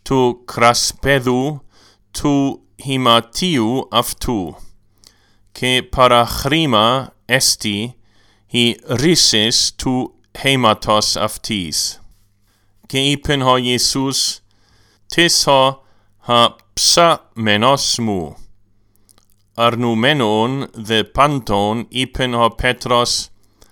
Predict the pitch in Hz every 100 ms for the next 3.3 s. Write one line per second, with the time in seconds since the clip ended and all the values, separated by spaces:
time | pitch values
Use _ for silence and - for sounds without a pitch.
0 | _ _ _ - 127 127 147 139 - -
1 | 123 113 - 87 78 - - _ _ _
2 | _ _ _ - 127 - 147 165 - 120
3 | 107 110 135